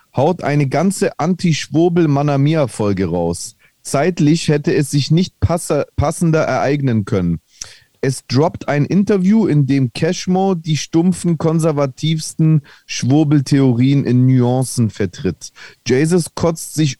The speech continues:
urplötzlich aus dem Nichts mit einem allgemein formulierten Tweet aus,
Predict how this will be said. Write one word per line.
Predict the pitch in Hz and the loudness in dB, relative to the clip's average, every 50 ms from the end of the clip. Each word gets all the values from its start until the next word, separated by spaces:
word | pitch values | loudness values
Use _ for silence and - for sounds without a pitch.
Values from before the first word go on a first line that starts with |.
| - | -4
urplötzlich | 175 202 247 254 - - 139 170 170 185 175 - - 180 175 156 - - - | 0 2 2 2 2 0 0 2 2 0 -2 -2 -2 0 0 0 -2 -6 -6
aus | - 160 202 247 285 262 - - - | -2 0 2 2 2 2 0 -2 -6
dem | - 226 220 214 202 196 190 190 | -2 0 2 4 4 4 4 4
Nichts | 226 277 254 - - - - _ - - - - - _ - - - - - | 4 4 2 0 -2 -8 -12 _ -14 -12 -12 -12 -14 _ -20 -20 -20 -10 -4
mit | - 151 147 - | -2 -2 -2 -2
einem | - 156 170 175 175 156 - - | -4 -2 0 2 2 0 0 -2
allgemein | - 160 190 254 285 277 226 214 240 214 190 180 185 196 202 196 | -4 0 0 2 2 2 0 0 2 2 2 2 2 2 0 0
formulierten | 165 - 185 175 175 170 165 160 160 175 180 - - 165 143 | 0 0 -2 0 2 2 2 4 2 2 0 0 0 -2 -2
Tweet | - 131 135 147 160 165 - - | -2 -2 0 2 2 0 0 -2
aus, | - 98 107 120 147 - - - | -2 0 0 0 0 -2 -4 -14